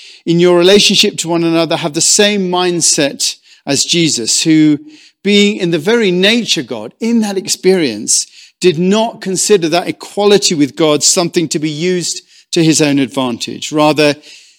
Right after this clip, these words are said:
he then made himself nothing, taking the very nature of a servant, being made in human likeness. And being found in the appearance of a man, he humbled himself, becoming obedient to death, even death on the cross."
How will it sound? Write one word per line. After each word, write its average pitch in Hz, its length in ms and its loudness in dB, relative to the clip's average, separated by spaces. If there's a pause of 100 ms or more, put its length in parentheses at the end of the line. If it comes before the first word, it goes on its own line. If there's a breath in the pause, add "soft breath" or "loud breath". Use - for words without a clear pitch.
(220 loud breath)
he 160 140 -2
then 147 400 -4
made 160 240 2
himself 156 440 0
nothing, 135 460 -4
taking 147 420 -2
the 147 100 -2
very 147 220 -4
nature 185 500 0
of 147 100 -4
a 143 60 -2
servant, 131 720 -2 (640 soft breath)
being 147 240 0
made 175 260 2
in 165 140 0
human 156 400 2
likeness. 131 720 -4 (680)
And 147 160 -4
being 156 200 0
found 185 400 0
in 165 80 -2
the 165 100 2
appearance 170 480 0
of 143 80 -10
a 147 80 -2
man, 156 380 -2 (240 loud breath)
he 143 160 0
humbled 202 420 0
himself, 135 480 -2
becoming 135 560 -4 (260 loud breath)
obedient 147 560 -6
to 131 120 -12
death, - 480 -16 (920)
even 131 300 -4
death 120 320 -8
on 110 80 -12
the 107 80 -14
cross." - 520 -12